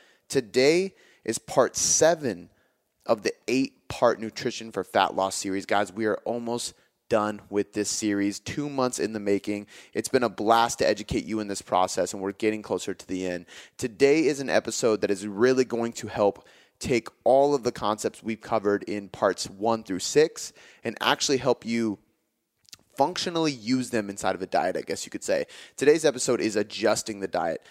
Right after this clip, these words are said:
So this is literally taking all the information about calories, macros, micros, meal timing, nutrient timing,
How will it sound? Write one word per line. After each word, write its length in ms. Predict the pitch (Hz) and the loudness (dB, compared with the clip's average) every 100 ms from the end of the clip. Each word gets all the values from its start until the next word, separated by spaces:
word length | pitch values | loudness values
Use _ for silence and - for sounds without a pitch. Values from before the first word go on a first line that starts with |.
| - - | -20 -6
So 160 | - | -2
this 240 | 123 160 156 | 0 0 -4
is 120 | 107 | -4
literally 480 | 107 123 131 113 92 | 2 2 4 0 0
taking 380 | 123 110 95 95 | -4 -6 -6 0
all 300 | 113 131 139 | 4 6 6
the 80 | 135 | 2
information 480 | 127 123 113 110 113 | -2 -2 0 0 -2
about 260 | 90 92 | 0 0
calories, 720 | - 110 98 95 95 90 - _ _ _ - | 0 0 2 2 0 -2 -8 _ _ _ -12
macros, 720 | 104 98 101 104 92 90 - - _ _ | -2 0 0 0 2 0 -4 -12 _ _
micros, 640 | 107 98 98 104 95 95 - - _ - | 0 2 2 2 4 2 -4 -20 _ -10
meal 280 | 110 117 107 | 0 2 2
timing, 420 | 123 98 101 101 | -2 -2 -2 -4
nutrient 380 | 113 - 104 90 | -6 -4 -8 -6
timing, 480 | 107 101 98 101 | -4 -2 -2 -4